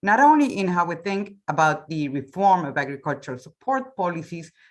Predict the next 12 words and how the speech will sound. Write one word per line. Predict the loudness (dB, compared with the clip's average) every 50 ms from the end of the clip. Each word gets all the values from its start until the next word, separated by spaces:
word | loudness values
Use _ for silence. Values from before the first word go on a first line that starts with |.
| _ _ -4
but | 0 2 4
also | 4 2 2 0 -4 -4 -4
in | -4 -4 -4 -2
how | 0 0 0 0
we | -2 -8
think | -6 -4 -2 -2 -2 0
about | -2 -2 0 2 2 2 2 2 2
opportunities | 0 0 0 -2 -6 -6 -4 -4 -4 -2 -4 -6 -6 -6 -6
for | -4 -2 0
international | 0 0 0 0 0 4 4 4 4 2 0 -2 -4 -4
trade | -4 -2 -2 -2 -2 -4 -2
cooperation | 0 2 2 2 2 0 -2 -2 -2 -4 -6 -4 -4 -4 -4 -4 -8